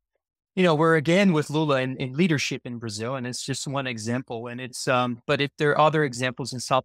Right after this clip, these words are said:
America, and, and, you know, we've been exposing ourselves more and more in that region because we think that the prioritization of developing assets quicker would be, uh, um, you know, something that would be, um, you know, under, uh, consideration more and more for investors moving forward.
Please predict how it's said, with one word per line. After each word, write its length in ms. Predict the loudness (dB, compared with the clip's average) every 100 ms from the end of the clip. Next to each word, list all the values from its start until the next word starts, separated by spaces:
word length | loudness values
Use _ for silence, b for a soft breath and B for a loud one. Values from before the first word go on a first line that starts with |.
| -4
America, 460 | -8 -6 -6 -4
and, 280 | -2 -2 -4
and, 360 | -4 -4 -4 -6
you 80 | -8
know, 140 | -10
we've 280 | -4 -4 -2
been 320 | -2 -2 -6 -8
exposing 720 | -8 -4 0 0 0 -6 -4
ourselves 540 | -4 -4 0 0 0 -6
more 300 | -2 0 0
and 100 | 0
more 180 | -2
in 120 | 0 0
that 160 | -2
region 360 | -4 -4 -4 -6
because 300 | -8 -8 -6
we 80 | -4
think 300 | -2 -2 -2
that 140 | -4
the 100 | -2
prioritization 840 | 0 0 0 -6 -2 -2 -2 -6
of 160 | -6 -8 B B _ -6
developing 580 | -2 0 0 0 -2
assets 420 | -2 -4 -8 -12 -12
quicker 540 | -4 -4 -4 -6 -6 _ _ _
would 220 | -6 -4
be, 320 | 0 0 0 0
uh, 320 | -2 -2 -4 -8 _ _
um, 320 | -6 -4 -4 -6
you 80 | -6
know, 100 | -8
something 480 | -4 -4 -4 -4 -4
that 180 | -6
would 200 | -8 -8
be, 180 | -2 -2
um, 300 | -2 -4 -6
you 120 | -8 -8
know, 200 | -8 -6
under, 440 | -6 -2 -2 -4 -8 _ -8
uh, 240 | -4 -4
consideration 880 | -6 -8 -6 -2 0 0 -2 -4 -4
more 180 | -4 -4
and 80 |
more 160 | -4 -4
for 160 | -4 -6
investors 500 | -2 -2 -2 -8 -10
moving 240 | -12 -14
forward. 460 | -10 -8 -8 -10